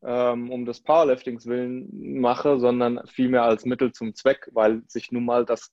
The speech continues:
Training unter der Langhantel exzellent dazu eignet, ähm, gewisse physische Voraussetzungen zu schaffen,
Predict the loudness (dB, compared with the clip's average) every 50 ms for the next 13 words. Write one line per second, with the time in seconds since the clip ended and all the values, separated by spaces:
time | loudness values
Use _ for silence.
0 | _ _ _ -2 -2 0 0 0 -2 -2 -4 -2 -2 0 0 2 4 4 4 4
1 | 2 0 -2 -4 -6 -6 -6 -6 -6 -6 -6 _ -14 -20 -20 -20 _ -8 -8 -8
2 | -8 -6 -4 -2 2 2 2 2 2 -2 -4 -6 -4 -4 -4 -2 -2 0 0 -2
3 | -2 -2 -4 -6 -6 -6 -10 -14 _ -2 0 0 2 2 0 -2 -4 -8 -10 -12
4 | _ _ _ _ _ _ -2 0 0 2 0 0 -2 -4 -4 -4 -6 -8 -8 -6
5 | -8 -6 -4 -2 -2 -2 -2 -2 2 2 2 2 0 -2 -8 -10 _ -12 -12 -12
6 | -10 -10 -8 -8 -6 -4 -4 -6 -6 -8 -12 -14 -14